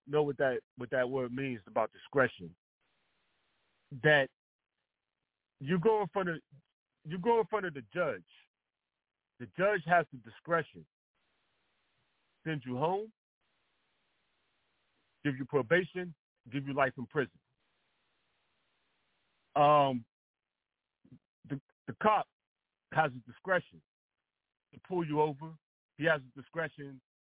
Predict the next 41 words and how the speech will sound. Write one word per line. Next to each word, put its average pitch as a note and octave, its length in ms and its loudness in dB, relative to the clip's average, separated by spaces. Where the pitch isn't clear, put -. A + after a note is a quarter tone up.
to, C3 240 -2
if B2+ 100 -16
you, D3 200 -8
if A2 120 -12
your C3+ 160 -2
car, D#3 260 4
you C3 180 -12
know, C3 260 -2
you, C3 120 -10
you B2+ 180 -8
smell D3+ 160 4
alcohol D3+ 400 0
on D3+ 100 -8
your C#3+ 100 -10
breath, C#3+ 280 -2
he F3+ 80 -4
has F3+ 220 4
the D3 120 -16
discretion D#3 420 -6
to C3 160 -10
say, D3 220 -6
"Take E3 160 -6
the C3+ 60 -14
keys D#3+ 280 -2
out C3+ 160 2
the B2 80 -8
car, B2+ 380 -2
pull D3 160 0
over, C#3 240 2
start B2+ 220 4
walking." A2+ 340 0
Sober C#3 260 4
up, B2+ 120 0
come C3 120 -2
back, A#2+ 180 -2
get B2 160 -8
your A2+ 120 -14
car. C#3+ 300 4
Or B2+ 80 0
he C#3 60 4
has C#3 120 6